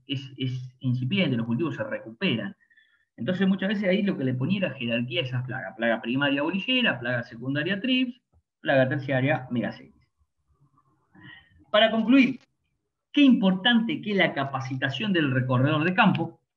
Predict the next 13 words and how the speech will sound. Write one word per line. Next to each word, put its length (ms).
yo 100
creo 140
que 100
es 140
fundamental, 680
porque 360
las 180
variables 640
am-, 220
agronómicas 640
que 100
deben 220
manejar 520